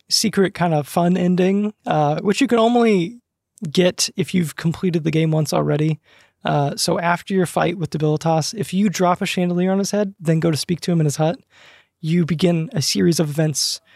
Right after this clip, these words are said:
where you can obtain a key to unlock the front gate and basically beat the game early,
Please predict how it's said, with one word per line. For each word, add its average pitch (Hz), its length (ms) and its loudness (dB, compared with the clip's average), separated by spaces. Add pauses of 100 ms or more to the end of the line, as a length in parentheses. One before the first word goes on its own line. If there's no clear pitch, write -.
(220)
where 156 200 2
you 156 200 0
can 156 220 0
obtain 151 360 -2
a 143 40 -2
key 151 300 -6
to - 180 -8
unlock 147 280 -2
the - 80 -12
front 147 260 -6
gate 156 220 0
and 151 320 -2
basically 156 340 -2
beat 143 220 -2
the - 40 -12
game 156 220 0
early, 160 340 0